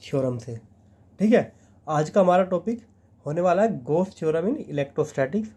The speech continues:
और हम इसको प्रूव भी करेंगे कि आखिर कितना चार्ज कितने लाइंस प्रोड्यूस करता है, इलेक्ट्रिक लाइंस प्रोड्यूस करता है और कितने एरिया से वो निकले तो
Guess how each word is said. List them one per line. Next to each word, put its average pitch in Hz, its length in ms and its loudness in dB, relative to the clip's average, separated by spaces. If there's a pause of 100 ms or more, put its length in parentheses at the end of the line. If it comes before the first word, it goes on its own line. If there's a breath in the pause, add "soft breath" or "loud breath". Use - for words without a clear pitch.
और 156 120 2
हम 160 140 2
इसको 160 300 -4
प्रूव 185 240 0
भी 180 140 -2
करेंगे 123 360 -6 (680 soft breath)
कि 202 60 -2
आखिर 165 480 -4
कितना 180 360 0
चार्ज 185 380 -2 (600)
कितने 220 320 0
लाइंस 202 320 4
प्रोड्यूस 180 380 -4
करता 156 320 -6
है, 196 180 -6
इलेक्ट्रिक 151 420 -6
लाइंस 170 240 0
प्रोड्यूस 156 400 -4
करता 151 300 -6
है 208 180 -6 (760 soft breath)
और 180 200 2 (200)
कितने 226 280 2
एरिया 180 360 2
से 190 140 -2
वो 202 60 2
निकले 175 300 -4
तो 247 140 -6